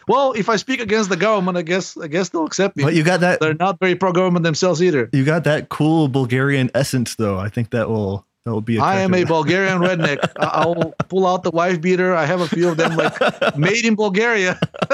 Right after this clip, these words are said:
Speaker 2: Well,
Speaker 1: I'll find a way to mingle.
Speaker 2: here's what you do. You drive to Oregon, you pick up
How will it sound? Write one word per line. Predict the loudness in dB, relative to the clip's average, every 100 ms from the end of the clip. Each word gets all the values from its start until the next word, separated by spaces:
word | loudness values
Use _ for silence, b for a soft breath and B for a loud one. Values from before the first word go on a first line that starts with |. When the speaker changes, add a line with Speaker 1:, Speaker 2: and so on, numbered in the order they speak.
| -2 -2 -4 -10 -10 -14 -12 -14 B B -10 -10 B B
Speaker 2:
Well, | -2 0
Speaker 1:
I'll | 0
find | -2 0
a |
way | 0 0
to | 0
mingle. | -2 -2 -4 0
Speaker 2:
here's | 0 2
what | 2
you | 4
do. | 4 4
You | 2
drive | 2 0 2
to | 2
Oregon, | 2 2 2 2 2
you | 0 -2
pick | -2 0
up | 0 -2